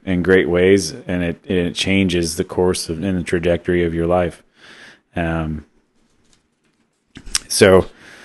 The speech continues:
one thing is, uh, God promised you eternal life, and he cannot lie. So Titus one two says, "In the hope of eternal life that"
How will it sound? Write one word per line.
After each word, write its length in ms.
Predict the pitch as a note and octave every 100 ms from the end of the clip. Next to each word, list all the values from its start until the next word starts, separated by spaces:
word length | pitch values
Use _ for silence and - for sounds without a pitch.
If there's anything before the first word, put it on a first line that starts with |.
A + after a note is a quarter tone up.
| -
one 220 | - A#2+ -
thing 380 | A2+ G#2 F2 - -
is, 380 | F#2 F#2 E2 F#2
uh, 280 | F2 E2+
God 460 | D#2 G2 G#2+ F#2 D#2+ _ _ - - - - _
promised 600 | - - F#2+ G2+ G#2+ - G#2+
you 140 | G#2+
eternal 360 | G#2 A2+ A2 G2+
life, 320 | G2+ G2+ -
and 100 | F#2
he 100 | G2+
cannot 440 | - F#2 G2 C#2
lie. 420 | D#2+ E2+ D#2+ D#2
So 240 | D2+ - E2+
Titus 480 | - F#2 F2+ E2 -
one 240 | F#2 F2
two 300 | - F#2+ F2+
says, 400 | E2+ F2 E2+ D#2+ - - - - - _ _ _ _
"In 160 | A#2 G#2
the 120 | F#2
hope 200 | B2+ A#2
of 140 | G2+
eternal 400 | F2 - F#2+ F2
life 400 | E2+ E2 E2+ -
that" 180 | - E2+